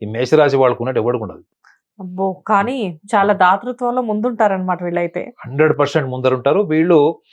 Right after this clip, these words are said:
Speaker 1: వీళ్ళు చేసేటప్పుడు కూడా ఒక ప్రైడ్ ఎంజాయ్ చేస్తారు. అంటే ఒకడికి లైఫ్ ఇచ్చాను, ఒక వ్యవస్థను నడుపుతున్నాను, ఒక వ్యవస్థను మారుస్తున్నాను అంటే ఇక సర్వస్వం,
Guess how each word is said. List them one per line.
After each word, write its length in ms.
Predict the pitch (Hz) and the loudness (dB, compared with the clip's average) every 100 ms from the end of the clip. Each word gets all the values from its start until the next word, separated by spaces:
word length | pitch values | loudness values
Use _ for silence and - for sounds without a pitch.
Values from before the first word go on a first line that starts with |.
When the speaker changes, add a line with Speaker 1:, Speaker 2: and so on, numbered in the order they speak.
| - _ | -20 _
Speaker 1:
వీళ్ళు 160 | 147 151 147 | 0 2 4
చేసేటప్పుడు 500 | 160 180 185 170 160 147 | 4 4 2 2 4 4
కూడా 120 | 170 | 4
ఒక 80 | 139 - | 2 -2
ప్రైడ్ 240 | 110 139 151 | -4 0 0
ఎంజాయ్ 240 | 147 143 | 2 2
చేస్తారు. 280 | 120 - 123 - _ | 0 -4 -8 -10 _
అంటే 140 | - 160 135 | -6 -4 -2
ఒకడికి 280 | 131 123 110 107 | -2 -2 -2 -4
లైఫ్ 200 | 123 131 | -4 -6
ఇచ్చాను, 320 | - 120 107 110 107 _ _ _ _ | -6 -6 -6 -10 -16 _ _ _ _
ఒక 120 | 104 117 110 | -4 -2 0
వ్యవస్థను 460 | 120 147 - 139 120 | 0 0 0 -2 -2
నడుపుతున్నాను, 480 | 110 - 113 107 107 101 | -6 -6 -8 -6 -8 -8
ఒక 80 | 107 | -4
వ్యవస్థను 420 | 107 123 123 143 117 104 | 0 -2 -2 -4 -4 -4
మారుస్తున్నాను 600 | 113 131 - 127 117 113 110 | -4 -4 -6 -6 -6 -6 -10
అంటే 180 | 135 220 240 _ _ _ - | -2 -2 -2 _ _ _ -6
ఇక 100 | 120 - | -4 0
సర్వస్వం, 440 | 123 175 170 156 | 2 4 2 -2